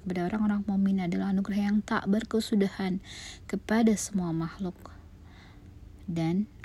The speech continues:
orang-orang mukmin ini tidak ada bantahan terhadap ayat-ayat yang Allah. Berbeda dengan orang kafir selalu mempertanyakan. Maka di sini dikatakan, "Janganlah engkau diperdayakan oleh orang-orang kafir."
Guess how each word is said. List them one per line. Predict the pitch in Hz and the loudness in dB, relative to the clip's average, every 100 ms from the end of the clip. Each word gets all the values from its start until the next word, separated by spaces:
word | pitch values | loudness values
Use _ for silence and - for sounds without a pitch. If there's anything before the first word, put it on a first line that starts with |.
| - | 0
orang-orang | 214 220 226 226 220 220 214 - | 2 4 4 4 6 4 2 4
mukmin | 214 214 220 220 | 4 6 6 6
ini | 240 | 6
tidak | 269 247 226 220 | 6 6 8 8
ada | |
bantahan | 202 190 196 190 185 185 180 | 6 6 4 4 2 0 -2
terhadap | 190 - 175 175 - | -2 -2 0 -2 -4
ayat-ayat | - 190 190 180 180 | -2 0 2 0 0
yang | 190 175 | 0 0
Allah. | 170 180 175 - - - - - - - | -2 -2 -4 -8 -18 -20 -18 -16 -16 -10
Berbeda | 208 180 185 185 | -4 2 6 6
dengan | 180 180 170 | 4 2 0
orang | 185 190 | 0 0
kafir | 208 214 - 294 285 | 2 0 4 2 2
selalu | - 269 269 277 208 - - - - - - - - - - - - | 2 6 8 8 6 2 -8 -20 -20 -20 -20 -20 -20 -20 -20 -12 0
mempertanyakan. | 208 208 - 196 190 185 - 175 170 - - - - - - - - - - - - - - - - - - - - - - - - - - - - - | 2 2 2 4 4 2 -2 -2 -4 -8 -20 -20 -20 -20 -20 -20 -20 -20 -20 -20 -20 -20 -20 -20 -20 -20 -20 -20 -20 -20 -20 -20 -20 -20 -20 -20 -12 -4
Maka | 185 180 | -2 0
di | 170 | 0
sini | - 185 180 | 0 0 0
dikatakan, | 180 165 165 170 185 190 196 - | 0 -2 -4 -4 -2 2 2 2
"Janganlah | 202 208 196 170 - - | 4 6 4 2 -4 -8
engkau | 196 180 170 | -4 -2 -2
diperdayakan | 180 - 185 175 175 170 165 | -2 -4 -2 -2 -2 -4 -4
oleh | 180 170 | -4 -4
orang-orang | 170 170 180 190 | -4 -4 -4 -4
kafir." | 190 170 - 165 | -4 -6 -6 -8